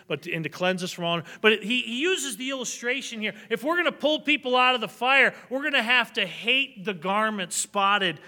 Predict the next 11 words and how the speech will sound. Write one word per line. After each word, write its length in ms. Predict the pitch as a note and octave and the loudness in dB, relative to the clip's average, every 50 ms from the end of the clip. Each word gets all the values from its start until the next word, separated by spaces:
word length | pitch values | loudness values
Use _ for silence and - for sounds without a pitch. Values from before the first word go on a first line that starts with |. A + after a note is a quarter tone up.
| - - - | -20 -16 -4
by 240 | D#3+ G3 F#3+ F#3+ F#3 | 2 4 4 4 4
the 120 | E3+ F3 | 0 -4
flesh. 420 | D3+ - - G3 G#3 G3 F3 - - - - - - | -10 -8 -4 -2 0 0 0 0 -4 -16 -20 -16 -6
Therefore, 840 | F3+ A#3 D4+ D#4+ F4 E4+ A#3 - B3+ B3+ G#3 F#3+ F3 F3 F#3+ F#3 - - - - | 0 2 4 4 4 2 0 -2 -2 0 2 4 4 2 2 0 -4 -12 -4 2
while 320 | G#3 A#3 A#3 A3 G#3+ G#3+ | 4 6 6 6 6 4
we 160 | A#3 C#4 D4 | 2 0 2
are 160 | C#4+ C#4 C4 A#3+ | 4 4 2 2
to 260 | - - A3+ A3+ G#3 | 0 -4 -6 -6 -6
love 760 | F3+ F#3 G3+ G#3+ A#3 C4+ D4 D#4+ F4 F4+ F#4+ F4+ C#4+ A#3 G3 | -6 -6 -6 -2 4 6 8 10 10 10 10 8 2 -6 -6
the 140 | B3+ C#4 | -4 -4
sinner 920 | - - - - - - - F4 F#4 F4+ D#4 A#3+ F3 D#3 E3 G3+ A#3+ G#3 - | -2 -2 -2 -4 -2 -2 2 2 2 4 4 2 2 0 0 -2 -4 -6 -10